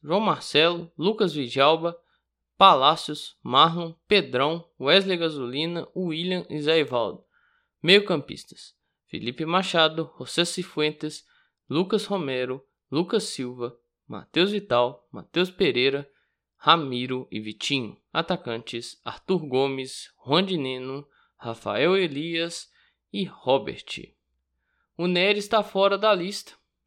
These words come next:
né? Segundo o próprio clube, é a se-, é o seguinte.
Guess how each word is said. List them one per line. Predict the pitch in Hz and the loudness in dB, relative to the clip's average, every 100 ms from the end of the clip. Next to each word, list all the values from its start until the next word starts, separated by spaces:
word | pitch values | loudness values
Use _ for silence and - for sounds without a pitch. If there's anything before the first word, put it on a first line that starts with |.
| - | -10
né? | 131 156 _ _ _ _ _ _ _ _ _ _ _ _ | -10 -10 _ _ _ _ _ _ _ _ _ _ _ _
Segundo | - 147 135 156 160 | -2 -2 0 -2 -4
o | |
próprio | 147 151 165 160 | -2 0 0 -2
clube, | 147 143 147 165 175 _ _ | -10 -2 -2 -2 -10 _ _
é | 185 | -4
a | 147 | -4
se-, | - 180 - | -2 -8 -8
é | |
o | 127 | -12
seguinte. | - 170 127 92 - - | -10 -10 -8 -10 -12 -18